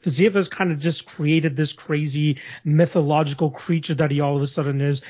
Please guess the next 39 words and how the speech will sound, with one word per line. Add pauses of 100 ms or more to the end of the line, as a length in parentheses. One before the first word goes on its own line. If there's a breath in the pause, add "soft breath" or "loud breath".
(160 loud breath)
especially
with
the
betting
line
up
at
minus
two
eighty. (240 loud breath)
I
saw
people
salivating
at
the
mouth
to, (300 loud breath)
to
jump
on
that
minus
one
fifty
opening
line,
and
it's
ballooned
up (280 loud breath)
closer
to
the
minus
three
hundred
range. (260 loud breath)
And,